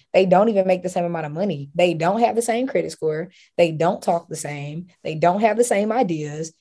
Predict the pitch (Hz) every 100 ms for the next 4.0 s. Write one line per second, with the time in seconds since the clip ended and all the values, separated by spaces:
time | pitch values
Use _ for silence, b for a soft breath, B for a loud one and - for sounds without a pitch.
0 | _ 175 190 196 190 _ - 175 190 208
1 | 202 - - - - 262 269 - - 185
2 | 170 165 151 127 143 185 214 - 165 202
3 | 277 254 170 156 151 139 151 143 139 139